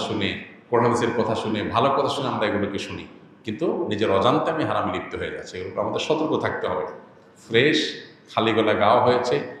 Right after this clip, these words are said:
এবং সেখানে মিউজিকের কোনো ইনস্ট্রুমেন্টের ব্যবহার করা হয়নি, শুধু সেগুলো আপনি শুনতে পারবেন। আল্লাহ আমাদেরকে আমল তৌফিক দান। প্রকৃত আহলুস সুন্নাহ ওয়াল জামাতের অনুসারী কারা, জানিয়ে ধন্য করবেন।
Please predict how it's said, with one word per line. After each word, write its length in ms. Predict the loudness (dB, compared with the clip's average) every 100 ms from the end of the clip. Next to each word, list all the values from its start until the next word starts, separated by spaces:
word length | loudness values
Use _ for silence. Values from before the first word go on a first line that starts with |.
| -18 -6 -2
এবং 120 | 0 0
সেখানে 240 | -2 -2 0
মিউজিকের 340 | 2 2 2 2
কোনো 100 | 0 0
ইনস্ট্রুমেন্টের 380 | -2 -2 -2 0
ব্যবহার 200 | 4 4 4
করা 140 | 2 2
হয়নি, 240 | 0 -2 -4 -8 -20 -20
শুধু 160 | -12 -8 -6
সেগুলো 220 | -4 -4
আপনি 120 | -4 -6 -10
শুনতে 200 | -12 -12
পারবেন। 260 | -10 -10 -14 -12 -2
আল্লাহ 140 | 2 2
আমাদেরকে 260 | 2 -2 -4
আমল 140 | -4 -6
তৌফিক 240 | -8 -10 -12
দান। 100 | -12 -2 4
প্রকৃত 280 | 6 8 10 10
আহলুস 200 | 10 8
সুন্নাহ 180 | 6 4
ওয়াল 140 | 4 4
জামাতের 400 | 4 4 4 2 2
অনুসারী 340 | 0 0 0 2 4
কারা, 200 | 6 4 2 -2
জানিয়ে 240 | 0 0 -2
ধন্য 160 | -2 -4 -4
করবেন। 240 | -4 -6